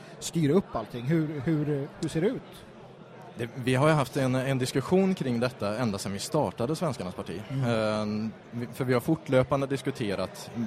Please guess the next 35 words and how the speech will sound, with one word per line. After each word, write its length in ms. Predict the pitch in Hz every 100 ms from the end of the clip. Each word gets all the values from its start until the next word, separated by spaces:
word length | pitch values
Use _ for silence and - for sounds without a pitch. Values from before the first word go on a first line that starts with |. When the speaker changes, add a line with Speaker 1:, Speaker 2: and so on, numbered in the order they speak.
| 92
Speaker 2:
både 160 | 131 117
kortsiktig 480 | 190 180 156 -
målsättning 560 | 170 156 151 139 156 151
och 60 | 147
den 100 | 151
långsiktiga 400 | 139 - 104 107
målsättningen. 520 | 110 104 90 95 95 - - - -
Och 100 | 135
sen 140 | 131
diskuterat 540 | 117 120 123 113 107 120
utifrån 420 | 113 110 110 104
olika 260 | 107 98
scenarier 380 | 90 110 92 98
som 120 | 110
blir. 200 | 123 156 110 - -
Speaker 1:
Mm. 220 | 123 110
Speaker 2:
Och 60 |
jag 80 | 123
tycker 220 | 127 127 120 - -
väldigt 380 | 131 160 143 147
mycket 300 | 160 147 139
följer 320 | - 127 113
precis 380 | 113 120 117 110
det 160 | - 92
som 160 | 113
vi 60 | 104
har 80 | 98
hoppats 440 | 139 - 131 156
på, 120 | -
Speaker 1:
Mm. 280 | 92 80 101
Speaker 2:
att 140 | 113 120
det 60 |
ska 100 | 98
utveckla 320 | 107 98 95
sig. 200 | 98 131